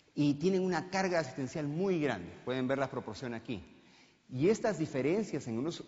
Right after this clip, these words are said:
uso de recursos sanitarios es después de ajustar por edad y sexo.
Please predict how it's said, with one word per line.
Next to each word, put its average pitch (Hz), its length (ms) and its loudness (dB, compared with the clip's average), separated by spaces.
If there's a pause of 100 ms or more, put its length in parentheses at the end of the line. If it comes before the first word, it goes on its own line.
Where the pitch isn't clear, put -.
uso 160 240 -4
de 139 80 0
recursos 127 340 -6
sanitarios 143 580 -4
es 156 120 -4
después 196 480 0
de 190 80 0
ajustar 180 640 -6
por 135 220 -8
edad 135 340 -2 (440)
y 110 80 -10
sexo. - 380 -14